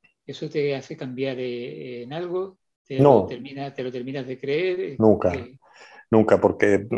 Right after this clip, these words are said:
Speaker 2: uno sabe que esas cosas no pasan porque sí, y probablemente si hubiera seguido en el doce de octubre mi trayectoria en la, eh, en la medicina pública, pues no estaría, y eso obedece a intereses que escapan,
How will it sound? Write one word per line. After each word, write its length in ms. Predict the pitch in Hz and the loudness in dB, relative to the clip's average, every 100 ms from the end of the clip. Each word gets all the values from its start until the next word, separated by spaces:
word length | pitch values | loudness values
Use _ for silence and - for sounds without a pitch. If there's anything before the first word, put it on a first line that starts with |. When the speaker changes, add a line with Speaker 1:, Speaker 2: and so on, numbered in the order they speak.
| - - | -6 0
Speaker 2:
uno 260 | 156 160 | 4 6
sabe 340 | - - 104 120 | 4 4 4 4
que 80 | 101 | 2
esas 180 | - - | 0 -4
cosas 240 | 107 147 | 2 4
no 120 | 113 | 4
pasan 280 | 107 107 98 | 4 4 4
porque 400 | 92 - 82 82 | 2 0 0 0
sí, 300 | - 127 85 90 | 4 2 2 -6
y 120 | 92 | -6
probablemente 800 | 92 92 95 98 101 101 98 98 _ _ - - _ _ | 0 2 2 0 4 6 4 2 _ _ -20 -20 _ _
si 320 | - 95 90 | 0 2 4
hubiera 240 | 101 98 | 4 4
seguido 400 | - 101 98 98 | 4 2 2 2
en 60 | 92 | 2
el 100 | 92 | 2
doce 280 | 92 92 95 | 0 2 0
de 60 | |
octubre 680 | 90 - 123 110 101 107 113 | 0 4 4 6 6 6 4
mi 100 | 104 | 2
trayectoria 500 | 101 95 87 - 101 | 2 2 2 0 0
en 100 | 98 | 2
la, 240 | 98 98 98 98 95 _ - | 2 0 -2 -6 -16 _ -4
eh, 420 | 107 - 101 - _ _ - _ _ | 0 0 -2 -8 _ _ -20 _ _
en 80 | - | 0
la 60 | 107 | 2
medicina 840 | 98 95 - 104 98 95 95 95 95 | 4 2 2 2 4 4 4 4 4
pública, 540 | 104 98 101 107 113 | 4 4 6 8 8
pues 160 | 101 92 | 4 2
no 360 | 95 95 92 | 4 4 4
estaría, 540 | 87 - 87 127 92 95 | 2 2 6 6 4 -4
y 140 | 92 95 | -4 -2
eso 220 | - 95 | 0 0
obedece 400 | 92 95 95 107 | 2 2 2 2
a 40 | |
intereses 440 | 95 95 95 - - | 2 2 0 0 -4
que 120 | - | -4
escapan, 520 | - 101 - 101 98 | -2 0 2 0 -2